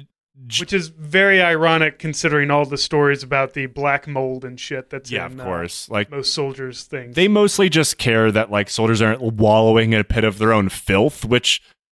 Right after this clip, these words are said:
Speaker 1: you know, they generally, soldiers are gross. Like, they're teenagers. Most of them have never lived on their own.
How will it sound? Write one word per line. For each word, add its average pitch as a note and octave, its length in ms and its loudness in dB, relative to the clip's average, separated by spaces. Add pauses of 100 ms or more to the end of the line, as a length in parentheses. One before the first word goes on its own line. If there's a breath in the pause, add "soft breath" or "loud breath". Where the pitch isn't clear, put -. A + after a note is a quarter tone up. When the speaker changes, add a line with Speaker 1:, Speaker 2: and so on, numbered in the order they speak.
(160)
Speaker 1:
you C3+ 100 -2
know, A#2+ 160 0
they E3+ 300 2 (120)
generally, E3+ 920 2 (160)
soldiers B3 380 0
are A#3 60 2
gross. A#2 520 0
Like, G#2 180 -2
they're A2+ 120 0
teenagers. C#3 920 0 (300 soft breath)
Most C#3+ 300 2
of C3 80 -6
them D3 160 2
have B2+ 160 -2
never A#2+ 280 2
lived G#2 280 0
on A2 140 2
their G2 180 4
own. G2+ 440 2